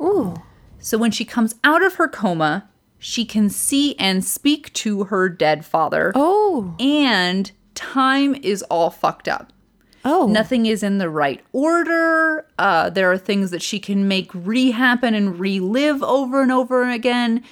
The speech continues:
Speaker 2: And her dad is trying to explain, like, "Yes, this is, I'm going to teach you how to deal with this. This is,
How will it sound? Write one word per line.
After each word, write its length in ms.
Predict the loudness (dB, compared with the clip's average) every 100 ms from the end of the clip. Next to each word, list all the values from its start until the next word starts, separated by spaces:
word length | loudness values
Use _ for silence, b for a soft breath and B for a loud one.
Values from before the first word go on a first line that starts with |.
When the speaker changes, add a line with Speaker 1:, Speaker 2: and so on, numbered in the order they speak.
| B B
Speaker 2:
And 160 | 0 0
her 80 |
dad 280 | 2 2 2
is 120 | 0
trying 300 | -2 -2 -2
to 120 | -2 -2
explain, 640 | -4 -2 0 2 0 0
like, 260 | -2 -4 -8 _
"Yes, 520 | 0 4 4 0 -10 -12 -8
this 260 | -4 -2 -2
is, 160 | -6 -8 -4
I'm 260 | 0 2 2
going 280 | 2 2 2
to 60 |
teach 400 | -2 -4 -4 -2
you 120 | -2 -2
how 300 | 0 0 0
to 160 | -2 -4
deal 280 | 2 4 4
with 220 | 2 4
this. 380 | 2 2 -4 -8 B B B B
This 240 | -2 0 0
is, 380 | -4 -4 -6